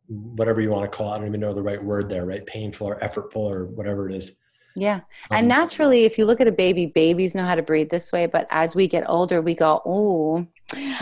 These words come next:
Speaker 2: I don't want my tummy to look big." And men feel that way too.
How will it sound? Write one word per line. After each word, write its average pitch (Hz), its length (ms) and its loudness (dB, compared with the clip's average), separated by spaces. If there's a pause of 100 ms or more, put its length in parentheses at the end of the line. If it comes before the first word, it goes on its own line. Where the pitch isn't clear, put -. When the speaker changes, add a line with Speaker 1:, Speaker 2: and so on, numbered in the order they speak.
(160)
Speaker 2:
I 196 160 4
don't 214 160 6
want 202 220 2
my 190 120 2
tummy 196 360 4
to 190 100 4
look 180 260 0
big." 185 720 6 (320)
And 175 520 0
men 208 340 4
feel 269 240 4
that 247 200 6
way 262 240 2
too. 247 280 -2